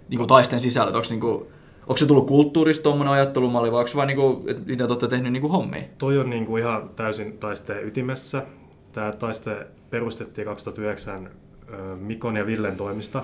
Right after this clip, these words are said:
Speaker 2: alun perin. Alun perin Ville Kaisla oli se, joka tän firman perusti, veti vähän sooloja projektiin, sit Mikko tuli siihen hyvin nopeasti mukaan. Mikko on ihan jär-, järjettömän fiksu tyyppi ja hyvä koodari.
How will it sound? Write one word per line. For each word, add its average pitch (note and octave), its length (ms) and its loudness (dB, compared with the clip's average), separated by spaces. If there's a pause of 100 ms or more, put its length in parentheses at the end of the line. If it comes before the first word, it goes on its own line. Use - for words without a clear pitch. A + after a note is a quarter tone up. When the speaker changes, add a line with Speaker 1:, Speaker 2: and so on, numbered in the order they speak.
(140)
Speaker 2:
alun G2 280 -10
perin. A#2+ 300 -4 (220)
Alun G2 220 -10
perin G2 300 -8
Ville G2+ 180 -6
Kaisla G2+ 440 -8 (140)
oli F#2+ 240 -8 (720)
se, - 200 -14
joka F#2+ 120 -4
tän F2+ 120 -8 (240)
firman F#2+ 160 -8
perusti, G2 460 -6 (200)
veti F#2 200 -8
vähän F#2+ 160 -4
sooloja F#2 360 -4
projektiin, F#2+ 480 -10
sit - 80 -14
Mikko G2 200 -8
tuli F#2+ 180 -6
siihen F#2 200 -6
hyvin F#2 140 -8
nopeasti F#2+ 380 -10
mukaan. A#2+ 340 -6 (600)
Mikko A#2 240 0
on G#2 240 2
ihan G2+ 220 -4 (560)
jär-, G#2+ 280 4 (120)
järjettömän G#2 520 4 (680)
fiksu - 260 -2
tyyppi G#2 280 2
ja G2 60 2
hyvä G#2 140 4
koodari. A2+ 520 2